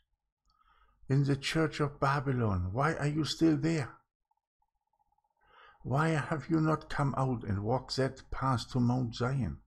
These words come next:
Why are you still bound to the world when you knew, know that a new Pharaoh is coming? The Antichrist is on its way, and he will destroy you if you remain in the world.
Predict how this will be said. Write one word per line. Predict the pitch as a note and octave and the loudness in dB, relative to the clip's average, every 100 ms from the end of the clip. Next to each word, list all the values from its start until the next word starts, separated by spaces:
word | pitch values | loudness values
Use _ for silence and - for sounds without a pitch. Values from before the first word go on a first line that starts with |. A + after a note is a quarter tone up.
| _ _ _ _ _ _ _ _ _ _ _ _ _ _ _ _ _ - _ - | _ _ _ _ _ _ _ _ _ _ _ _ _ _ _ _ _ -20 _ -8
Why | A2+ D#3 E3+ | 0 2 2
are | D3 | 2
you | D3 C#3 | 2 0
still | - D#3 C#3 | 2 2 2
bound | C#3 D3 D3+ - | 2 2 2 2
to | D3 | 0
the | C3 C3+ | 2 2
world | A#2+ D3 C3 G#2 | 4 4 4 2
when | A#2+ B2+ | 2 2
you | C3 | 4
knew, | C3+ D3 E3 C3 A2 B2+ | 4 6 4 2 0 4
know | D3+ D#3 G#2+ | 6 8 6
that | G#2 B2+ - | 4 0 2
a | C3+ | 2
new | D3 D#3 | 4 2
Pharaoh | C#3+ - E3 D#3 C3+ C3 | 0 0 2 4 4 2
is | B2 | -2
coming? | - - C#3+ D#3+ B2+ F2+ - _ _ - - - - | -4 -4 0 0 -2 -4 -10 _ _ -20 -20 -20 -4
The | - D3+ | -2 2
Antichrist | D#3+ - C#3+ - C3+ D3 C#3+ | 2 0 -2 -2 0 0 -2
is | B2 | -6
on | - C3+ | 2 2
its | C#3+ - - | 2 0 -2
way, | G2+ C#3 B2 F2+ - _ _ _ _ _ _ _ _ - - | 0 0 -2 -8 -14 _ _ _ _ _ _ _ _ -20 -8
and | C3 C3+ | -2 -2
he | - D3+ | 0 2
will | C#3+ D3+ E3+ | 4 6 6
destroy | D#3 D3+ - - A#2+ D#3+ | 6 2 2 0 4 4
you | D#3 D3 B2+ | 6 4 4
if | C3 - | 2 0
you | B2+ | 2
remain | C3 C3 C#3+ C#3+ | 4 4 4 2
in | C3+ B2+ | 2 2
the | B2+ | 0
world. | B2 C#3 C3 - | 0 -2 -2 -6